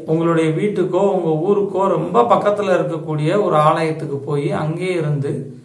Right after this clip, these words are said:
விரதத்தை முடிங்க. ஏன்னா, விரதத்தப்ப நீங்க ரொம்ப அலைச்சல் வச்சுக்கிட்டீங்கன்னா, உங்களுக்கு கோபம், எரிச்சல் வரும். அப்ப சிவ சிந்தனை இருக்காது. சிவ வழிபாட்டுல ரொம்ப ஒரு முக்கியமான ஒரு விஷயம் என்ன அப்படின்னு பார்த்தா,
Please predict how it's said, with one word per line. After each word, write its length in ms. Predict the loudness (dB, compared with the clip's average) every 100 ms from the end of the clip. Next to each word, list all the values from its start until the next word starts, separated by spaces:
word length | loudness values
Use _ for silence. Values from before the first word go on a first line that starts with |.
| -20 _ _ 0
விரதத்தை 440 | 0 2 -2 -2
முடிங்க. 360 | -2 -4 -6 -10 -14 -20 -20 _ _ _ _ _
ஏன்னா, 280 | 0 2 4
விரதத்தப்ப 640 | 4 4 4 6 6 6 4
நீங்க 200 | 2 0
ரொம்ப 280 | 0 4
அலைச்சல் 480 | 6 6 4 2 0
வச்சுக்கிட்டீங்கன்னா, 440 | -2 -4 -2 -2 -2
உங்களுக்கு 360 | -2 -4 -6
கோபம், 440 | -4 0 0 0 2
எரிச்சல் 400 | 2 0 -2 -2
வரும். 380 | -2 -4 -8 -14 -20 -20 -20 _ _ -6
அப்ப 180 | 2
சிவ 280 | 2 6 6
சிந்தனை 400 | 6 4 2 2
இருக்காது. 420 | 0 -2 -4 -6 -10
சிவ 440 | -8 2 6 8
வழிபாட்டுல 600 | 8 8 8 6 8 6
ரொம்ப 300 | 6 6 4
ஒரு 140 | 4 2
முக்கியமான 720 | 0 0 0 4 6 6 4
ஒரு 100 | 0
விஷயம் 340 | -2 -4 -2
என்ன 260 | 0 0 -2
அப்படின்னு 240 | -4 -2
பார்த்தா, 580 | 0 2 2 4 2